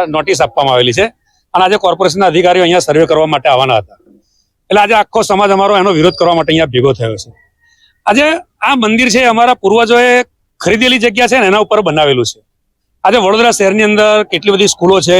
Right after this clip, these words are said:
કોલેજો છે, હોસ્પિટલો છે, એ ગેરકાયદેસર દબાણોની અંદર બનેલી છે, એ સરકારને દેખાતું નથી.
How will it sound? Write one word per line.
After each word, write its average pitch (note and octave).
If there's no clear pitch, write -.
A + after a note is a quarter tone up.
કોલેજો E3
છે, E3
હોસ્પિટલો E3
છે, D3
એ G#3
ગેરકાયદેસર G3+
દબાણોની G3
અંદર G3+
બનેલી F#3+
છે, G3+
એ G#3
સરકારને G3+
દેખાતું G#3
નથી. D#3